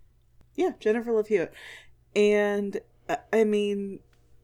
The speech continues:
Adelaide actually watches it with us, and I'm,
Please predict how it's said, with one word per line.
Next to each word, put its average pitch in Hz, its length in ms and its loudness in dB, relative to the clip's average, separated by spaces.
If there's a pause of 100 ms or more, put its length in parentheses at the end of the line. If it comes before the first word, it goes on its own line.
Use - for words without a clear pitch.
(1900)
Adelaide 196 400 0
actually 151 320 -4
watches 143 480 -6
it - 100 -6
with - 220 -12
us, - 240 -8
and 180 200 -2
I'm, 170 340 -6